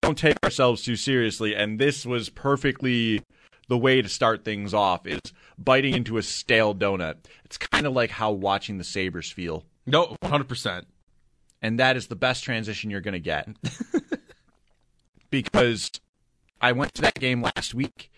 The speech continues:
Speaker 1: and it was about as satisfying as biting into a stale donut.
Speaker 2: Yeah, I, I was recently
Speaker 1: You think it's gonna be fine?
Speaker 2: Yeah.
Speaker 1: You think, okay, maybe they'll show up and play, and no, you get stale donut.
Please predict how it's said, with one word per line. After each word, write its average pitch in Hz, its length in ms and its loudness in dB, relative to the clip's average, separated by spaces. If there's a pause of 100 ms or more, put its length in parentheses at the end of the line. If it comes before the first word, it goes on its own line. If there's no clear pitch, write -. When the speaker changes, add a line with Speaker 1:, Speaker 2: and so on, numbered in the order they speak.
(380)
Speaker 1:
and 131 100 2
it 143 100 2
was 131 260 2
about 131 320 4
as - 100 -4
satisfying 110 640 2
as 95 160 -6 (100)
biting 110 240 2
into 104 240 -2
a 92 60 -2
stale 85 260 -2
donut. - 360 -12 (640)
Speaker 2:
Yeah, 151 240 2
I, 131 180 0
I 139 120 0
was 170 160 0
recently 156 320 4
Speaker 1:
You 190 80 6
think 190 160 4
it's 202 140 -2
gonna 180 200 2
be 170 200 -2
fine? 151 500 4 (160)
Speaker 2:
Yeah. 196 220 -6 (340)
Speaker 1:
You 151 160 0
think, 185 300 2
okay, 165 340 2
maybe 156 320 4
they'll 147 160 4
show 143 300 2
up 139 100 -2
and 120 100 -6
play, 139 440 0 (960)
and 143 320 0
no, 131 180 4
you 113 140 -2
get 113 160 -4
stale 107 240 0
donut. 98 320 -4